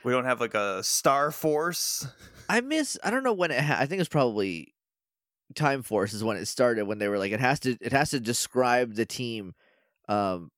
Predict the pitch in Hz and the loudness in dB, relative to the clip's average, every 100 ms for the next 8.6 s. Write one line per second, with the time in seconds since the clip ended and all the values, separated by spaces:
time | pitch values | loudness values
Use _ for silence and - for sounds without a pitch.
0 | _ 117 131 123 151 147 - 185 165 139 | _ 0 2 4 4 4 2 2 0 -2
1 | 160 175 151 120 - 92 87 - 92 85 | 2 2 4 2 2 -2 -4 -4 -4 -4
2 | 80 131 117 101 147 180 170 160 147 113 | -4 -2 -2 0 2 2 4 2 2 0
3 | 151 160 131 120 - 98 120 113 107 - | 2 2 0 -2 0 0 2 2 0 -6
4 | - 175 208 - 185 185 151 123 151 151 | -6 -2 -2 2 2 2 0 4 4 4
5 | 120 160 139 147 120 - 151 160 170 175 | 2 2 0 0 0 2 4 4 0 -2
6 | 160 135 131 143 165 - - 147 131 131 | -4 0 2 2 0 0 2 2 2 0
7 | 123 123 120 - _ - - - 151 - | 4 4 2 -4 _ -18 -12 -4 -2 0
8 | 151 131 123 117 110 | -2 2 4 4 2